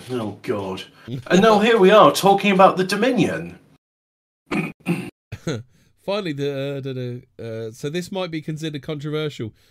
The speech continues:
Speaker 2: as the treaties governing Art-, uh, Antarctica prohibit territorial claims, mineral exploitation, settlement, and indeed any activity on the continent that isn't scientific research and ancillary activities.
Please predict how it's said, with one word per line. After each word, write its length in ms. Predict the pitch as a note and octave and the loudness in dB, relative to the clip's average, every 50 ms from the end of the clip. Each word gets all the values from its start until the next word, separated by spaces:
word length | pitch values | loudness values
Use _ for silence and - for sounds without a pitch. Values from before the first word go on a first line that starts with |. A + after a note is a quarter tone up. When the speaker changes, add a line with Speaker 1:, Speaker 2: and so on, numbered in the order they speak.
| _ _ - | _ _ -12
Speaker 2:
as 120 | B2+ B2 | -10 -10
the 80 | C3 C3 | -10 -10
treaties 580 | B2+ - - F#3 G#3 F#3+ - G3+ F3+ E3 - - | -8 -6 -6 -6 -6 -6 -8 -8 -10 -10 -10 -8
governing 420 | - D#3+ D3 C#3+ D3 C#3+ C#3+ C#3+ | -6 -6 -6 -6 -6 -8 -8 -8
Art-, 300 | C#3+ C#3+ C#3 C3 C3 - | -8 -8 -10 -10 -12 -12
uh, 80 | - - - _ _ - | -14 -14 -16 _ _ -12
Antarctica 960 | B2+ C3+ - - B2 B2 B2+ A#2+ C3+ C3 C3 - - - - - A2 G#2+ - _ _ _ _ _ _ _ | -12 -12 -10 -10 -10 -10 -8 -8 -8 -8 -8 -10 -14 -18 -14 -12 -12 -12 -12 _ _ _ _ _ _ _
prohibit 520 | - C#3 B2+ - E3+ F3 F3 F3+ - - | -8 -6 -4 -4 -4 -4 -4 -6 -8 -8
territorial 640 | - - C3 B2 A#2+ A#2+ - C3 A#2+ A2 A2 G#2+ G#2+ G#2+ | -8 -8 -6 -6 -6 -8 -8 -8 -8 -6 -8 -8 -10 -12
claims, 520 | - - A2 G#2+ G2+ G2+ G#2+ A2 A2+ - | -12 -12 -12 -10 -10 -10 -12 -14 -14 -12
mineral 360 | A#2+ B2 C#3+ D#3+ E3 D3+ B2+ A#2+ | -10 -8 -8 -8 -8 -8 -8 -10
exploitation, 920 | - - _ - A2+ A2+ A2 G#2 - - G#2 G#2 G2 - - A2 G#2+ G#2+ - _ _ _ _ _ | -10 -14 _ -14 -12 -12 -12 -12 -12 -14 -14 -14 -14 -14 -14 -14 -14 -14 -18 _ _ _ _ _
settlement, 680 | - - - - E3+ F3+ F3 - D3 A#2+ G#2+ A2 A#2 A#2+ - | -20 -14 -8 -8 -6 -6 -6 -8 -10 -8 -8 -10 -10 -12 -12
and 120 | - A#2 | -10 -8
indeed 400 | B2+ C3 C3 B2+ C#3+ C#3 C#3 C3+ | -8 -8 -8 -6 -6 -6 -6 -6
any 240 | C3+ C3+ D3 D3+ D3 | -6 -8 -6 -6 -8
activity 600 | C#3 C#3+ - _ - - C#3+ C#3 C#3+ B2+ - - | -8 -10 -12 _ -12 -10 -10 -10 -12 -12 -10 -10
on 140 | A#2 G#2+ G#2 | -10 -8 -10
the 60 | G#2 G2+ | -12 -14
continent 560 | - - A#2 A2 G#2+ - G#2+ G#2 G#2+ - - | -12 -12 -12 -12 -12 -12 -14 -14 -14 -14 -14
that 140 | A2+ A#2 - - | -16 -16 -12 -12
isn't 300 | B2+ B2 B2+ C3+ A2 - | -12 -12 -12 -14 -18 -18
scientific 560 | - - A#2 A2+ A2+ A2 - - A2 - - - | -16 -16 -14 -12 -12 -12 -14 -14 -16 -16 -16 -16
research 680 | G2+ A2+ A#2 A2+ G#2+ - - G2+ F#2+ F#2+ - - - _ _ _ _ _ _ _ | -14 -12 -12 -12 -14 -14 -14 -14 -14 -14 -16 -18 -20 _ _ _ _ _ _ _
and 160 | - A2 G#2 | -10 -8 -8
ancillary 600 | A2 A2+ A2 G#2 - - B2+ A#2+ A#2 G2+ F#2+ F2+ F2+ | -8 -8 -8 -10 -10 -10 -10 -8 -8 -8 -10 -10 -12
activities. 800 | - - _ - F#2+ F2 E2 D#2 - - E2 E2+ - - _ | -14 -16 _ -16 -16 -16 -16 -18 -18 -16 -18 -18 -18 -20 _